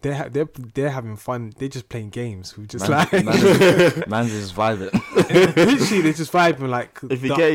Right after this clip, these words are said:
Speaker 3: you
Speaker 1: the
Speaker 3: get
Speaker 1: other
Speaker 3: it.
Speaker 1: week
Speaker 2: Mm.
Speaker 1: in September twenty twenty, they had a full-out concert, packed stadium.
Speaker 3: Packed stadium.
Speaker 1: And, like,
Speaker 3: These
Speaker 1: the
Speaker 3: man said
Speaker 1: cases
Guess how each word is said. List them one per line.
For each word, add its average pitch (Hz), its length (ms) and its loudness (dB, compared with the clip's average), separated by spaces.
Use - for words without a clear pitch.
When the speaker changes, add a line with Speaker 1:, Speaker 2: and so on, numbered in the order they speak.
Speaker 3:
you 127 60 -4
Speaker 1:
the 160 60 -2
Speaker 3:
get 147 160 4
Speaker 1:
other 160 100 2
Speaker 3:
it. - 20 2
Speaker 1:
week 147 460 -4
Speaker 2:
Mm. 87 200 -18
Speaker 1:
in 127 100 -10
September 113 760 -8
twenty 127 380 -8
twenty, 123 640 -12
they 113 100 -10
had 113 220 -12
a 107 100 -14
full-out 147 680 -8
concert, 135 560 -10
packed - 300 -6
stadium. 123 640 -10
Speaker 3:
Packed - 380 -16
stadium. 110 680 -8
Speaker 1:
And, 131 160 -6
like, 131 100 -2
Speaker 3:
These 190 100 -2
Speaker 1:
the - 60 2
Speaker 3:
man 135 80 0
said - 100 -4
Speaker 1:
cases 151 640 0